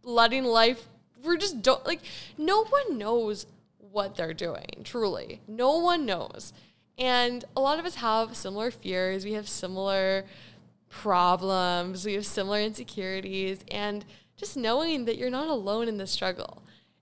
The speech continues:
And I think just taking the first step, doing that one thing, rolling out your mat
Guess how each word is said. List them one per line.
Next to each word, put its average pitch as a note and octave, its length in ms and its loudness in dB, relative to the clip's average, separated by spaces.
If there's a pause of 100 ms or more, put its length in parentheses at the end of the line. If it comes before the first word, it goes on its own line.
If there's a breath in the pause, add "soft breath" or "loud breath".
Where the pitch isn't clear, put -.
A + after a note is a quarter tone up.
(120)
And A3 280 2
I A3+ 80 -4
think G#3 180 -8
just - 260 0
taking C4 340 -6
the C4+ 100 -4
first A3+ 440 -4
step, - 460 -4 (140)
doing C#4 240 -2
that C#4 200 -4
one G3+ 340 -6
thing, F#3 500 -8 (440 loud breath)
rolling B3 640 4
out C4 200 2
your G#3+ 180 -2
mat G3 600 -4